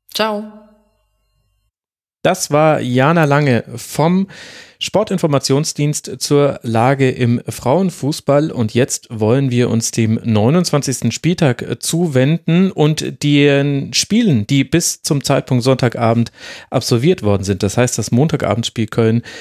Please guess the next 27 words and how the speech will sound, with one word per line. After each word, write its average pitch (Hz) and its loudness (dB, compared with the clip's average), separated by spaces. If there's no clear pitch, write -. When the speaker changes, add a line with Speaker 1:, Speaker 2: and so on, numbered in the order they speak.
Speaker 2:
gegen 110 0
Raber 98 0
Leipzig 98 -4
fällt 135 -2
raus 143 2
aus 135 0
dieser 113 0
Schlusskonferenz 113 -2
Nummer 104 -2
zweihundertvierundsiebzig. 104 -2
Ich 160 -2
begrüße 202 2
jetzt 135 0
bei 120 0
mir 120 2
eine 127 2
neu 135 2
zusammengestellte 143 -2
Runde. 127 0
Zum 123 0
einen 143 2
Noah 170 2
Platschko, 156 0
der 127 0
at - -14
Platschinho 143 0
auf 135 0